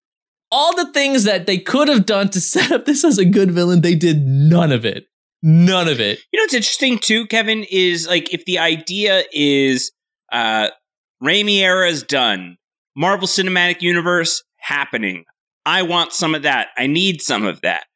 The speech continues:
Speaker 2: And so Sony is then gonna start Abomination style trying to get some of that.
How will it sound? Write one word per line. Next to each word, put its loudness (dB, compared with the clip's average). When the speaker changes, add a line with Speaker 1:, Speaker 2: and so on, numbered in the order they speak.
Speaker 2:
And -4
so 0
Sony -2
is -2
then -2
gonna 0
start -2
Abomination 0
style -2
trying -4
to -6
get -2
some -4
of -8
that. -6